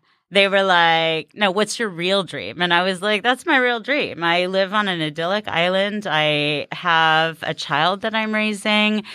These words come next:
I have a great business, um, teaching kids how to sing and act." And so I, I kinda do this for my studio. Like, that was why I signed on with an agency, was so that I would stay current with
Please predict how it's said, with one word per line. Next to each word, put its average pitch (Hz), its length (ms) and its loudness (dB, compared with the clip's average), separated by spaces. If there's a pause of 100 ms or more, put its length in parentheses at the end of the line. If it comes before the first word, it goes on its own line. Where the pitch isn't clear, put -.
(260)
I 160 120 0
have 139 460 0
a 160 80 -4
great 147 460 -4
business, 185 760 -2
um, 151 360 -2
teaching 165 520 -8
kids 165 360 -8
how 165 120 0
to 160 80 -4
sing 160 300 -6
and 156 100 -4
act." 196 440 0
And 156 180 -4
so 151 440 2 (520)
I, 165 320 2 (400)
I 190 120 4
kinda 220 520 0
do 170 300 -6
this 185 300 4
for 170 340 -2
my 151 200 2
studio. 147 720 -2
Like, 135 220 0
that 127 240 2
was 143 240 -4
why 139 300 2
I 135 80 2
signed 131 340 0
on 143 160 0
with 139 160 -2
an 123 80 -2
agency, 143 560 -6
was 131 220 -4
so 127 180 2
that 127 160 0
I 123 140 2
would 123 200 -8
stay 123 240 -4
current 143 640 -4
with 135 460 -2